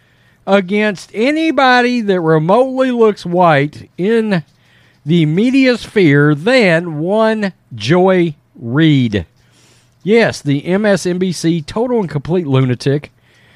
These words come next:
Uh, she doesn't like white folks. She doesn't like Christians. All y'all can go straight to hell. Yeah. Uh, so she has come out and she's made some comments. Now,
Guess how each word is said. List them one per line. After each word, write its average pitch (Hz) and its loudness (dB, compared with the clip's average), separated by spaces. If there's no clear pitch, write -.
Uh, 156 2
she 285 -4
doesn't 262 0
like 202 0
white 233 0
folks. 247 0
She 254 -6
doesn't 160 2
like 120 -2
Christians. 226 -4
All 233 2
y'all 135 0
can 160 -6
go 131 0
straight 127 -2
to 135 0
hell. 117 0
Yeah. 156 0
Uh, 208 4
so 233 2
she 294 -6
has 302 -4
come 208 -2
out 196 -2
and 220 -10
she's 233 -6
made 226 0
some 240 -8
comments. 226 0
Now, 170 -2